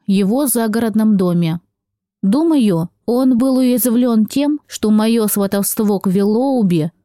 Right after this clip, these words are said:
было более удачным, чем сватовство его сына. Но, скорее всего, это Деннис настраивал его против меня.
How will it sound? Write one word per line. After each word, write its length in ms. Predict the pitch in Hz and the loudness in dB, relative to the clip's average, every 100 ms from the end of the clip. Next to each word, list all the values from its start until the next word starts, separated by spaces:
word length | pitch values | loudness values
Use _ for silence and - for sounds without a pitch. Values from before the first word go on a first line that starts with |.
| - | -4
было 240 | 233 269 | -2 0
более 500 | 254 311 277 254 240 | 0 2 2 2 2
удачным, 680 | 240 220 220 220 - 214 208 - _ - | 0 0 -2 -2 0 0 0 -4 _ -2
чем 220 | 233 196 | 0 0
сватовство 680 | 220 214 226 214 - 220 202 | 0 -2 -2 -2 -4 -2 0
его 300 | 185 185 196 | 0 0 0
сына. 520 | - 214 185 170 170 _ _ _ | 0 0 2 0 -6 _ _ _
Но, 400 | - 196 247 320 | -2 0 2 0
скорее 440 | 254 - 208 214 190 | -2 -2 0 0 0
всего, 540 | - 226 214 196 160 - - | -2 -2 0 -2 -4 -8 -6
это 240 | 226 285 | -4 -2
Деннис 460 | 247 277 226 190 - | 0 2 2 0 0
настраивал 680 | 202 - 220 214 196 185 185 | -2 -2 -2 0 0 0 2
его 340 | 202 190 190 | 0 0 -2
против 440 | - 190 175 170 196 | -2 -2 -2 -2 0
меня. 440 | 190 190 160 | 2 2 0